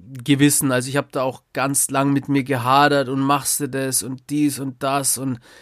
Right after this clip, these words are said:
weil ich war mal voll auf meinem, äh, wir verraten nicht Gangster-Ehre-Film und s-, diesen ganzen Schwachsinn. Und der, äh, Maximilian hat dann gesagt,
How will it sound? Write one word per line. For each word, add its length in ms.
weil 140
ich 160
war 140
mal 180
voll 320
auf 180
meinem, 720
äh, 400
wir 640
verraten 600
nicht 300
Gangster-Ehre-Film 1160
und 140
s-, 420
diesen 260
ganzen 320
Schwachsinn. 540
Und 360
der, 760
äh, 40
Maximilian 720
hat 140
dann 160
gesagt, 480